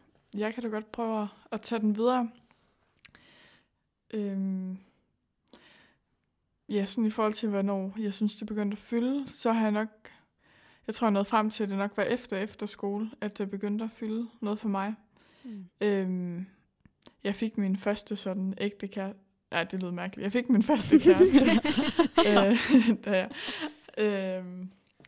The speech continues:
Speaker 1: da jeg gik på efterskole, og vi slog så også op igen inden efterskole.
Speaker 2: Ja.
Speaker 1: Øh, og jeg tror ikke inden, at det sådan havde været en,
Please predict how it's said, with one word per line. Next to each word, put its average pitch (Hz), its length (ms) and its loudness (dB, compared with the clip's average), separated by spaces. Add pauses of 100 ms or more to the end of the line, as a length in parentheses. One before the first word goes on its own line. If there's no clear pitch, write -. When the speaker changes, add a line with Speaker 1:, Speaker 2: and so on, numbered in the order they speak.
(340)
Speaker 1:
da - 40 4
jeg 214 80 6
gik 214 180 2
på 254 80 4
efterskole, 247 600 2
og 202 100 0
vi 190 80 0
slog 190 240 -4
så 190 80 0
også 208 220 2
op 240 140 -2
igen 226 300 0
inden 233 260 0
efterskole. 220 640 -6 (240)
Speaker 2:
Ja. 240 60 -4
Speaker 1:
Øh, 202 420 -2
og - 60 4
jeg 196 100 4
tror 233 160 2
ikke 220 220 2
inden, 240 220 6
at 208 160 0
det 185 100 -6
sådan 196 140 0
havde 190 140 0
været 180 440 -2
en, 185 440 -2